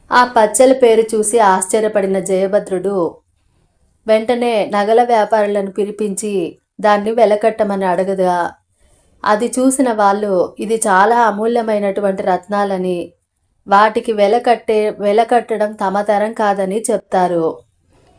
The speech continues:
జయభద్రుడు ఆ బ్రాహ్మణుణ్ణి చూసి, "మీరు సునీతి భర్తను చూశారా?" అని అడుగుతాడు.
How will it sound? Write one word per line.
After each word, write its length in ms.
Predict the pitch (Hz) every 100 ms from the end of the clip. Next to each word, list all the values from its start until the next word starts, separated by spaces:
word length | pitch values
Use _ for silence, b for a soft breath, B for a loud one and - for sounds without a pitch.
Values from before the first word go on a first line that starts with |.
| _
జయభద్రుడు 640 | - 233 254 277 269 247 233
ఆ 140 | 208
బ్రాహ్మణుణ్ణి 640 | 202 202 196 226 226 214 202 202
చూసి, 580 | 196 226 214 170 - _ _ _ _ _ 226
"మీరు 280 | 247 254
సునీతి 500 | 262 240 226 254 254
భర్తను 380 | 220 196 - 226 220
చూశారా?" 440 | 214 220 220 196
అని 140 | 190 262
అడుగుతాడు. 800 | 214 196 202 190 175 175 151